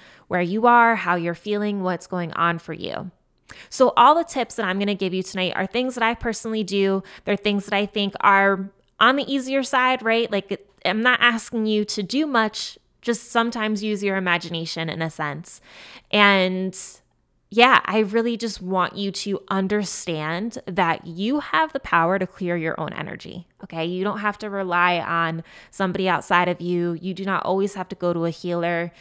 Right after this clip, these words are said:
You do not always have to just seek someone else to do this. You can just do this. So the first step, and I'm gonna bring these to you in the order of what you could just do right now to what might take a little bit more effort,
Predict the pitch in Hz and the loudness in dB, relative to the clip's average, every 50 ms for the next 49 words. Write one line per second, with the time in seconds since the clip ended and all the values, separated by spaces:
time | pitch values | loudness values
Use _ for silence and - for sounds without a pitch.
0 | - - - _ - 196 190 196 202 196 175 - - - 196 190 196 190 190 - | -20 -20 -20 _ -10 -10 -8 -4 -2 -2 -2 -2 0 0 0 2 0 -2 -2 -2
1 | 190 180 180 - 185 175 180 185 175 - - - - - 226 226 226 - - - | -2 -2 -2 -4 -12 -8 -6 -8 -8 -8 -10 -14 -12 -10 -10 -10 -10 -12 -16 -14
2 | - - 196 190 190 185 180 170 - - - 170 175 170 - - - - - 185 | -14 -10 -8 -6 -4 -4 -4 -4 -6 -4 -2 0 0 0 -2 -6 -12 -10 -10 -12
3 | 170 - 170 175 - - - - 170 - - - - _ _ _ _ _ _ _ | -10 -8 -8 -8 -8 -8 -10 -12 -12 -14 -14 -16 -16 _ _ _ _ _ _ _
4 | 185 185 214 233 226 226 - - 220 214 214 208 196 202 180 175 170 - - 156 | -8 -4 -4 -4 -4 -6 -8 -8 -6 -4 -4 -4 -4 -4 -6 -6 -6 -8 -12 -12
5 | - 156 156 143 - - - - - - - - - - _ _ _ _ _ _ | -10 -8 -8 -8 -8 -10 -14 -14 -14 -14 -14 -14 -14 -18 _ _ _ _ _ _
6 | _ _ _ _ _ _ _ _ _ _ _ _ _ _ _ _ _ _ - - | _ _ _ _ _ _ _ _ _ _ _ _ _ _ _ _ _ _ 0 2
7 | 277 277 269 269 - 302 302 311 330 311 - - - - _ - - - - - | 4 4 4 4 4 4 4 4 4 2 -4 -10 -12 -14 _ -14 -12 -12 -6 -2
8 | 202 170 143 - - _ - - - - - - - - - 196 196 208 220 220 | -2 -2 -2 -2 -6 _ -20 -20 -20 -20 -18 -18 -14 -4 -2 0 0 0 2 2
9 | 226 226 226 214 202 - _ _ _ _ - 277 302 302 294 294 277 269 - - | 2 2 2 0 -2 -8 _ _ _ _ 2 2 2 2 0 -6 -6 -6 -8 -8
10 | 254 240 233 220 214 196 - - 190 190 185 180 175 175 175 175 175 196 196 - | -2 -2 0 0 0 -2 0 0 2 2 4 4 4 2 2 0 0 0 0 0
11 | - 226 208 - 233 208 180 180 190 180 165 170 190 196 196 185 170 180 180 - | -2 -6 -2 0 0 0 0 0 -4 -4 -4 -4 0 0 0 4 4 4 2 4
12 | - 165 156 156 165 185 220 240 - - _ _ - - - 208 190 180 175 170 | 2 2 2 4 4 2 0 -2 -4 -8 _ _ -14 -10 -6 -4 -2 -2 0 0
13 | 170 170 165 165 165 170 170 196 _ _ _ _ _ - 190 185 202 202 - - | 0 0 0 -2 -2 -4 -8 -12 _ _ _ _ _ -14 -4 2 2 2 2 2
14 | 196 196 170 - - 202 190 - 185 180 180 170 170 170 160 175 - - 175 175 | 0 -2 -2 -2 -2 -4 -4 -2 0 0 2 4 4 4 2 0 -2 -2 -4 -4
15 | - - - 160 - - - - - _ | -2 0 -2 -2 -2 -4 -10 -10 -10 _